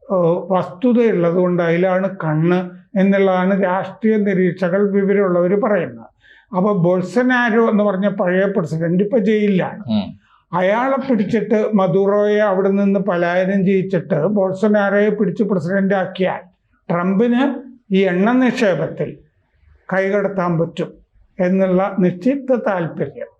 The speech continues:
Speaker 1: ആണ് ട്രംപിന്റെ മനസ്സിനെ ചലിപ്പിക്കുന്നത്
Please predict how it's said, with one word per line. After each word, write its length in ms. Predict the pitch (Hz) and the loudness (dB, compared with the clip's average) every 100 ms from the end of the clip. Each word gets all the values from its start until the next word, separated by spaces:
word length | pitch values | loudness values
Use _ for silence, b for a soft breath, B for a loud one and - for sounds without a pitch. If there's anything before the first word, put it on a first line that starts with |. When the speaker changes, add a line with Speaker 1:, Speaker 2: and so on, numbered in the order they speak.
| _ _ - | _ _ -4
Speaker 1:
ആണ് 340 | 175 170 190 185 - _ _ _ - | -2 0 -2 -6 -16 _ _ _ -6
ട്രംപിന്റെ 480 | 160 175 208 214 208 | -2 0 2 2 2
മനസ്സിനെ 800 | 185 175 165 - 160 160 - - _ | 0 0 -2 -2 0 0 -4 -14 _
ചലിപ്പിക്കുന്നത് 840 | 180 170 175 185 190 165 151 143 | -2 -2 -2 -4 0 0 0 -2